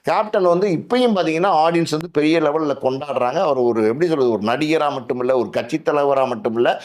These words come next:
ஒரு நல்ல மனிதரா வந்து இருந்த ஒரு கேப்டன் பிரபாகரன். அவ-, அத-, ஒரு நல்ல மனிதரா இருந்த ஒரு விஜயகாந்த், அவருடைய, அவருடைய இறப்புக்கு வந்த கூட்டத்தை பாத்தீங்களா, அந்த அளவுக்கு வந்து மக்கள் செல்வாக்குள்ள ஒரு நடிகரா இருக்காரு.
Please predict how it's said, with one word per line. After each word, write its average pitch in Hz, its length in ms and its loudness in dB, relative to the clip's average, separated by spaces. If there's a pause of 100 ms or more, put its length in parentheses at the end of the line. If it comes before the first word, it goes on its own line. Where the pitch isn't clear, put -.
(160)
ஒரு 135 160 -2
நல்ல 190 360 0
மனிதரா 202 600 0
வந்து 160 260 0
இருந்த 127 240 0
ஒரு 110 160 -2
கேப்டன் 117 380 -2
பிரபாகரன். 98 500 -2
அவ-, 113 360 2
அத-, 123 420 -2 (380)
ஒரு 127 160 2
நல்ல 214 280 2
மனிதரா 196 480 0
இருந்த 139 220 -2
ஒரு 113 160 2
விஜயகாந்த், 117 440 2
அவருடைய, 110 520 2 (220)
அவருடைய 123 440 2
இறப்புக்கு 185 340 0
வந்த 143 220 0
கூட்டத்தை 165 360 -6
பாத்தீங்களா, 120 280 -2
அந்த 143 380 0
அளவுக்கு 196 240 0
வந்து 170 180 -4
மக்கள் 143 380 -4
செல்வாக்குள்ள 135 560 0
ஒரு 113 120 -2
நடிகரா 110 340 0
இருக்காரு. 104 440 2